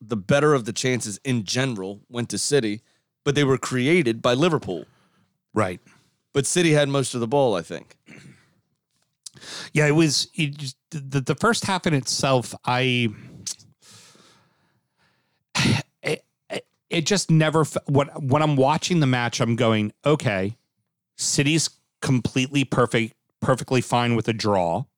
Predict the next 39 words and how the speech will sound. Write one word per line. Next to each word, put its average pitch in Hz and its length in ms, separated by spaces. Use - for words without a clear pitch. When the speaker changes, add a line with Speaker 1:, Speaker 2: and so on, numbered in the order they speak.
Speaker 2:
because 107 220
that's 117 220
really 123 320
all 110 260
they 120 120
need." 107 400
The, 113 180
going 131 380
into 151 180
Anfield, 139 460
all 110 120
they 160 120
need 160 180
to 139 60
do 131 220
is 101 140
not 113 320
lose, 92 460
right? 104 260
Speaker 1:
Right. 113 220
Speaker 2:
And 123 200
it 113 140
felt 135 180
like 123 240
they 120 160
had 113 300
complete 117 500
control 107 720
on 107 460
that. 101 520
Like, 120 240
I 143 80
didn't, 147 280
I'm, 135 180
I'm 139 180
watching 156 280
that 131 100
game 147 200
going, 117 340